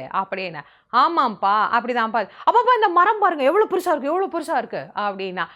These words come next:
உடனே அந்த அப்பா சொன்னார், "ஆமாம்ப்பா, மரம் அப்படி." "அப்பாப்பா, இந்த பூ பாருங்க, என்ன கலரா இருக்கு, கலரா இருக்கு" அப்படின்னா. இப்ப எதிர்த்தாப்புல இருக்கிறவங்களுக்கு எப்படி இருக்கும் யோசிச்சு பாருங்க. ரொம்ப பொறுத்துக்கிட்டு உட்கார்ந்துருந்த அந்த புதுமண தம்பதிகள்ல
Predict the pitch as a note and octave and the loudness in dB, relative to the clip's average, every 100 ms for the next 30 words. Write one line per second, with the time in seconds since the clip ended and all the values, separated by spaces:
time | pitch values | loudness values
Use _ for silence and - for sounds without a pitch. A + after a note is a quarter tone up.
0 | - _ F4 F#4+ D#4+ B3+ C4+ C4 G#3 A#3 | -20 _ 0 0 0 0 0 -2 -2 0
1 | A3 A3+ B3+ A#3+ F3 F3+ G3 F#3+ G#3+ B3+ | 2 0 0 -4 -2 0 2 2 0 0
2 | A#3 F#3 - - A4 A#4 B4 G#4 - A#4 | 0 -4 -8 -2 0 4 2 2 6 6
3 | A#4 F#4+ D#4+ D4 E4+ F#4+ D#4+ E4 F4+ E4 | 6 0 0 -4 0 2 2 4 4 2
4 | C4+ A#3 C#4+ D#4+ D#4+ C4+ G#3+ A#3 F#3 - | 0 0 0 2 2 0 0 -4 -8 -4
5 | G#3 G#3 A3 A3+ G3+ - _ _ _ _ | -4 -4 -6 -6 -4 -6 _ _ _ _
6 | _ _ _ A#3 - G#3 F#3+ B3+ A#3 G#3+ | _ _ _ -14 -4 0 2 2 -2 -4
7 | C4 D4+ C4+ C4+ D#4 C4 B3+ B3+ A#3+ B3+ | -4 0 0 0 -2 -2 -4 -4 -4 -6
8 | C4 A3+ A3+ B3 A3 B3 G#3 F3+ G#3+ B3+ | -4 -6 -6 -6 -6 -6 -8 -6 -4 -4
9 | - F#3+ F#3+ G3 D#3 C3 _ _ _ D3+ | -6 -4 -2 -2 -6 -12 _ _ _ -6
10 | F#3 A3+ A#3 C4 E4 F4+ G4 C#4+ C4+ C#4+ | -2 -2 -4 -4 -6 -4 -4 -4 -2 0
11 | E4+ F4+ F#4+ F#4 D#4 - D4+ D#4+ D#4 D4 | 0 -4 -6 -4 -6 -4 -4 -2 -4 -4
12 | C4 A#3+ A3+ C4+ D4+ C#4+ B3 A3 G#3+ A3 | -4 -4 -6 -8 -6 -4 -4 -4 -4 -4
13 | G3+ F3 F#3 E3 | -6 -8 -8 -6